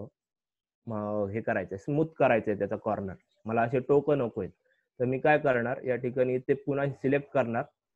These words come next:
आणि या ठिकाणी पहा, इथे एक तुम्हाला, अ, हे property bar मध्ये एक तुम्हाला इथे चित्र दिसतंय, इथे तुम्हाला corner radius दिसतंय, या ठिकाणी इथे जर click केलं,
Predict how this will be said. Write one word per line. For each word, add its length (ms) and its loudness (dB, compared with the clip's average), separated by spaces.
आणि 160 -2
या 80 4
ठिकाणी 360 2
पहा, 140 4
इथे 240 2
एक 180 -2
तुम्हाला, 460 0
अ, 60 -8
हे 580 -2
property 420 2
bar 200 2
मध्ये 280 0
एक 160 -4
तुम्हाला 280 0
इथे 160 -2
चित्र 340 -2
दिसतंय, 420 -4
इथे 140 -6
तुम्हाला 600 2
corner 340 4
radius 480 4
दिसतंय, 360 -4
या 80 2
ठिकाणी 380 0
इथे 240 2
जर 160 4
click 400 -4
केलं, 260 2